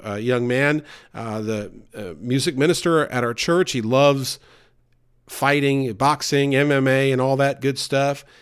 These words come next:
And I asked him, I said, "How do you fight a strong opponent?" Now, he wasn't able to answer me 'cause I think I took him <laughs> off guard,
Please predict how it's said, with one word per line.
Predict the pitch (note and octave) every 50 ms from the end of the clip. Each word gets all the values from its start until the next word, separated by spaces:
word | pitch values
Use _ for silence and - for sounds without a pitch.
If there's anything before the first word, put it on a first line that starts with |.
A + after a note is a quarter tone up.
| _ _
And | - A#2+ B2
I | C3
asked | C3 C#3+ D#3+ E3 D3+ - -
him, | F#3+ F#3+ F#3 D#3+
I | C#3
said, | - D#3+ D3+
"How | D3+ F3 F#3+ G#3+ B3
do | C#4+ C#4
you | B3+ B3+ B3 B3+ A#3
fight | - - - - E3+ C#3 A2 G#2 A2 B2 -
a | - -
strong | - - - D#3 C3+ C#3 C#3+ D#3+
opponent?" | E3+ E3 - G3+ G#3+ G3+ D3+ A#2 - - _ _
Now, | - A#2 G#2
he | A2+ B2+
wasn't | D3 E3 E3 B2+ C#3 D3
able | D3 C#3+ C3
to | B2+ - - - - -
answer | D#3 E3+ G3 F3+ - - C3+
me | C#3 D3+
'cause | C#3+ B2 C3+
I | A#2+
think | C#3+ C3+
I | B2+
took | - - - G3+ D3 -
him | F#3+ E3+
<laughs> | B2+
off | E3 C#3+ C#3
guard, | - D3 F3 F3+ D3+ B2+ B2 C3 C#3